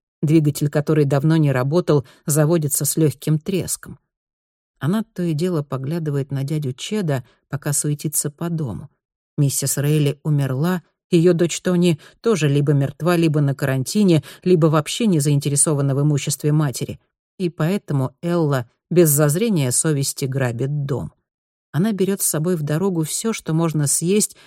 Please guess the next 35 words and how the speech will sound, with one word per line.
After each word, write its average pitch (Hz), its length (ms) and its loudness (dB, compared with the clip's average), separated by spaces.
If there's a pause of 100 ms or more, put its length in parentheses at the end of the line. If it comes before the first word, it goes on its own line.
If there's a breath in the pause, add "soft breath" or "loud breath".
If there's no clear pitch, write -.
(100)
и 180 80 -2
что 180 180 0
не 170 140 4
нужно 175 320 2
держать 151 400 0
в - 60 -16
холодильнике. 170 880 -4 (400)
Багажник 151 540 2
набивает 156 540 2 (200 loud breath)
безалкогольными 160 800 4
напитками 156 720 2 (180 loud breath)
и 180 100 6
водой 190 360 4
в 135 80 -2
бутылках. - 680 -4 (640)
Забирает 160 560 4
из 143 80 0
гостевой 151 420 2
спальни 170 540 2 (180 loud breath)
одеяло 160 480 4
и 147 220 -2
подушку, 170 680 0 (180 soft breath)
отыскивает 180 580 2
фонарик 165 480 2
и - 20 2
аптечку 160 480 0
первой 156 300 4
помощи 160 580 0 (160 loud breath)
в 165 60 2
аварийном 151 480 4
ящике, 185 440 0
собранном 175 500 4
на 170 100 4
случай 175 480 2
ураганов — 165 640 0